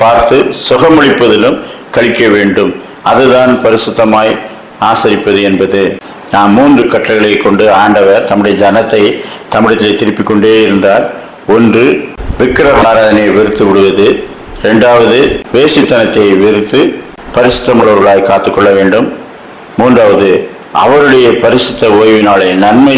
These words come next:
செய்வதிலும் அவருடைய சமூகத்திலே ஆராதிப்பதிலும் கழித்து அதை பரிசுத்தமாக ஆசரிக்க வேண்டும். நீ பிரித்தெடுக்கப்பட்ட ஜனம், மற்றவர்கள் இதையெல்லாம் செய்வார்கள் என்று நான் எதிர்பார்க்கவில்லை,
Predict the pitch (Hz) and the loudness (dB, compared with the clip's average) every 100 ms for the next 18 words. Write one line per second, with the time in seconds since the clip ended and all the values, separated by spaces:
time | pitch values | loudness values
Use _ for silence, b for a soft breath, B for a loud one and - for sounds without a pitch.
0 | 131 110 104 101 104 95 98 110 110 117 | 0 0 2 2 0 0 0 2 0 2
1 | 123 143 139 117 110 101 110 123 117 110 | 2 2 2 2 2 2 2 2 0 0
2 | 107 104 101 101 101 101 101 95 - B | 0 0 0 -2 -2 -2 -2 -2 -2 B
3 | B B - 107 101 113 123 - 120 110 | B B -2 0 0 0 0 0 0 0
4 | 104 101 95 - 101 95 95 95 95 95 | 0 0 0 0 -2 -2 -2 -2 -2 -2
5 | - - - - 120 120 107 160 160 151 | -4 -8 -18 -6 -2 -2 -2 0 0 2
6 | 143 - 123 110 95 101 104 101 92 90 | 2 2 0 0 0 0 0 0 -2 -4
7 | - - - - - 123 127 165 160 147 | -12 -20 -20 -10 -2 0 2 2 4 4
8 | 127 127 123 123 139 139 - 123 123 127 | 2 2 2 2 2 2 0 0 2 2
9 | 123 123 113 110 107 107 104 120 110 110 | 2 0 0 0 2 2 2 0 2 0
10 | 107 107 104 101 98 | 0 0 0 0 -2